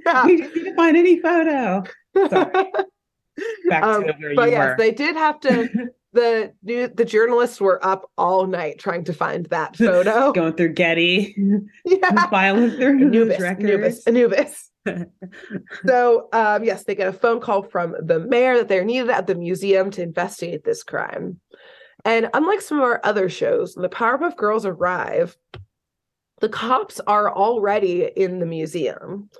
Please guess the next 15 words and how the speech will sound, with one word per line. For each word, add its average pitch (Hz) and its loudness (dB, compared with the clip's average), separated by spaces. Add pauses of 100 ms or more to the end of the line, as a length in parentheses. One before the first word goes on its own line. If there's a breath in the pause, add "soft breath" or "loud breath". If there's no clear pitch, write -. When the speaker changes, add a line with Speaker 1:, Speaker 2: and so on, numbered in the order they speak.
(920 soft breath)
Speaker 2:
Mm-hmm. 160 -14
Speaker 1:
But 180 -2
apparently 233 0 (460)
they're 214 -2
useless 196 -2
and 202 -8
bad 180 2
at 175 -2
their 160 -2
jobs, 226 0
so 165 0
three 170 -10
kindergartners 202 0
had 160 -8
to 165 -6